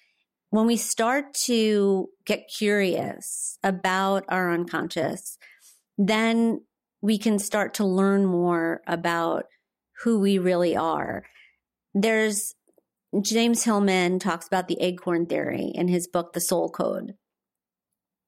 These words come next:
And essentially what he says is soul is like an acorn. Basically, the acorn knows without any instruction or any help whatsoever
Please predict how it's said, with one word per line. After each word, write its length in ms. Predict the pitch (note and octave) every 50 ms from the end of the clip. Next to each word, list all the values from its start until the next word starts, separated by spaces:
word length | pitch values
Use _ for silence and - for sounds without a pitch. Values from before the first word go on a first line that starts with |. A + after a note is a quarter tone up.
| _ -
And 100 | G#3+ A#3
essentially 600 | A3+ G#3 - A#3+ B3 B3 A#3+ - B3 A#3 A3+ A3
what 140 | G3 G3+ G3
he 80 | F#3 F3+
says 440 | - - F3+ F3+ F3+ F3+ F3 - - -
is 460 | F#3 F3+ F3 F3 E3+ E3+ F3+ - -
soul 540 | B3 A#3 A3 A3 G#3 G#3+ G#3+ G#3 A3 A#3 - - _ _ _ _ _ _ _ _ _
is 280 | - G#3 G#3 G3 F#3 G3
like 500 | G3 F#3+ F3+ F3+ F3+ F3 F3 F3 E3+ E3+ - - _ _
an 100 | - G3+
acorn. 600 | G#3+ A3+ A#3+ G#3 - - - - - - - - - _ _ _ _ _ _ _ _ _ _ _ _ _ _ _ - F3+ -
Basically, 680 | G3 G3+ G#3+ G#3 G3+ - G3+ G3 G3 F#3+ F#3 F#3+ G3+ F#3+
the 160 | F3+ F3+ -
acorn 680 | - F#3+ G3+ G3 F#3+ G3 G3 F3+ F3+ F3+ F3 F3+ F#3+ F#3+
knows 420 | F#3+ F3+ E3+ E3+ F3+ G3+ G#3 G3
without 280 | E3+ E3+ E3 E3 - -
any 220 | - F3+ G3 G#3+
instruction 720 | A#3 A#3+ A3+ - - - F3 F#3 - - - G3+ G3 G3 -
or 220 | - D3+ - - -
any 280 | F3 G3 A3+ A#3 B3
help 360 | A3+ G#3 E3+ F3 F3+ F3+ -
whatsoever 1000 | E3+ D#3 D#3 F#3 G#3+ - - B3 B3 B3 A#3 G#3 E3+ - - - - E3 F#3 A3+